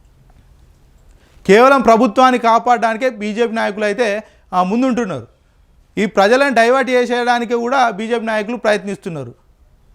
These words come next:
మొన్న లగచర్ల ఇన్సిడెంట్ గంతగానం జరుగుతుంటే కేవలం వాస్తవంగా అక్కడ ఉన్నటువంటి ఎంపీ ఎవరైతే ఉన్నారో డీకే అరుణ కూడా, ఆమె కూడా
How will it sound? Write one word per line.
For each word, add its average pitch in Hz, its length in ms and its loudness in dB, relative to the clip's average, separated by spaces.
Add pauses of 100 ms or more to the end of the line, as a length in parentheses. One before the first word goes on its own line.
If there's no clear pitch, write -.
(220)
మొన్న 247 200 4
లగచర్ల 269 500 4
ఇన్సిడెంట్ 247 420 -2
గంతగానం 247 420 -2
జరుగుతుంటే 220 720 -4 (220)
కేవలం 247 280 6 (240)
వాస్తవంగా 240 600 0
అక్కడ 226 200 -4
ఉన్నటువంటి 220 500 -4
ఎంపీ 196 460 -4 (280)
ఎవరైతే 214 380 0
ఉన్నారో 226 220 0
డీకే 214 300 -4
అరుణ 220 220 0
కూడా, 220 220 -2
ఆమె 214 200 -2
కూడా 226 340 -2